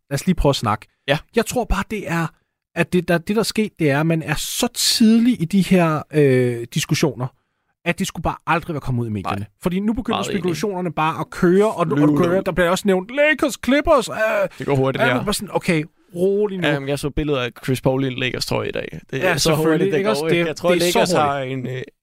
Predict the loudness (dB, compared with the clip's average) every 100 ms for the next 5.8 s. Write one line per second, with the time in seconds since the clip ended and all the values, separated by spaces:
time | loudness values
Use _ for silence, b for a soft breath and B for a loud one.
0 | _ 2 4 2 0 0 0 0 0 0
1 | 0 -2 -2 0 0 -2 -2 -2 0 -2
2 | -2 -4 -2 -2 -2 -2 -4 -6 -2 0
3 | 0 0 0 -2 -4 -2 -2 0 0 0
4 | -2 0 0 0 -4 -4 -2 0 2 0
5 | -2 -2 -6 -6 -8 -10 -4